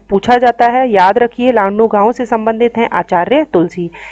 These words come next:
इनका जन्म बीस अक्टूबर उन्नीस सौ चौदह को हुआ था। Next है, किस उम्र में आचार्य तुलसी को तेरा पंथ संघ का नवा आचार्य बनाया गया? तो किसे बनाया गया था तेरा पंथ संघ का नवा आचार्य?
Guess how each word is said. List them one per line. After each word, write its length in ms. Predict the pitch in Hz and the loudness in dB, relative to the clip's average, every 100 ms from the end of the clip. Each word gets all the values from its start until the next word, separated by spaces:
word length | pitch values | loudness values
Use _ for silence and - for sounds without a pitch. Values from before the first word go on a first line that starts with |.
| - | -6
इनका 240 | 196 202 226 | -4 0 0
जन्म 300 | 226 233 240 | 0 -2 -2
बीस 300 | 180 277 294 | 0 0 0
अक्टूबर 380 | 247 - 220 220 | -2 -2 0 0
उन्नीस 300 | 208 180 175 | -2 -4 -4
सौ 80 | 175 | -2
चौदह 340 | 175 165 165 | -2 -2 -2
को 200 | 165 311 370 | 0 -2 0
हुआ 220 | 190 175 156 | 0 0 0
था। 260 | 180 165 165 _ _ _ _ - - - _ | -2 -6 -8 _ _ _ _ -20 -20 -20 _
Next 300 | 202 233 - | -2 -2 0
है, 300 | 330 285 269 | 0 2 0
किस 240 | 285 311 320 | 0 -2 2
उम्र 280 | 330 294 285 | 2 2 0
में 160 | 277 | 0
आचार्य 420 | - 214 233 240 285 | -2 0 0 0 -2
तुलसी 380 | 247 220 277 | -2 -2 -2
को 200 | 269 247 247 | 0 2 2
तेरा 300 | 226 226 285 | 2 2 2
पंथ 280 | 269 240 254 | 0 -2 -2
संघ 240 | 247 233 | -2 -2
का 200 | 240 240 | 0 0
नवा 260 | 202 190 262 | -2 0 0
आचार्य 480 | 233 220 202 202 254 | -2 -2 -2 0 -2
बनाया 420 | 202 185 165 165 | -2 -2 0 -2
गया? 220 | 165 165 | -2 -4
तो 140 | 165 220 | -2 -4
किसे 300 | - 262 330 | -2 -2 0
बनाया 320 | 285 254 247 | 2 2 0
गया 140 | 240 | 0
था 140 | 240 262 | -2 -2
तेरा 280 | 254 226 247 | 0 0 0
पंथ 260 | 247 233 | -2 -6
संघ 220 | 226 220 202 | -6 -6 -2
का 100 | 220 | -4
नवा 220 | 190 185 | -2 -4
आचार्य? 500 | - - 214 208 220 | -4 -4 -2 0 -2